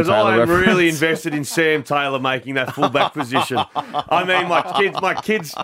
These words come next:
Speaker 1: childhood schooling fees is on Sam Taylor, and my Lord, if that Swan District
Speaker 2: Look.
Speaker 1: star doesn't get it, I'll spew.
Speaker 2: So, obviously
Speaker 1: No, in fairness, Tom Barrass, uh, had an outstanding six to eight weeks. I just don't think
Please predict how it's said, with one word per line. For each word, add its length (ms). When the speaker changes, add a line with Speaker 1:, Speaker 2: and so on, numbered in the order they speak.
Speaker 1:
childhood 640
schooling 480
fees 400
is 200
on 180
Sam 320
Taylor, 460
and 200
my 220
Lord, 320
if 80
that 220
Swan 240
District 280
Speaker 2:
Look. 120
Speaker 1:
star 380
doesn't 200
get 160
it, 80
I'll 100
spew. 520
Speaker 2:
So, 240
obviously 360
Speaker 1:
No, 120
in 60
fairness, 260
Tom 180
Barrass, 400
uh, 120
had 140
an 40
outstanding 540
six 220
to 100
eight 80
weeks. 240
I 80
just 120
don't 140
think 100